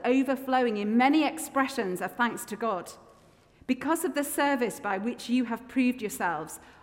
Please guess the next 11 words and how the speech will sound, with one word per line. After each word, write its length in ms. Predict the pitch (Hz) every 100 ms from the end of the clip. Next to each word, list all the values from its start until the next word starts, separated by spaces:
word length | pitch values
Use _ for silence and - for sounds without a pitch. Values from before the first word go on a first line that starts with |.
| -
others 400 | 294 294 262 196
will 340 | 190 285 311
praise 480 | 311 - 277 285 269
God 320 | - 185 170 - - -
for 100 | -
the 140 | 226 240
obedience 680 | 233 277 294 233 190 180
that 120 | 202
accompanies 640 | - - 269 262 247 190 180
your 220 | 214 233
confession 760 | 233 262 233 247 233 - 180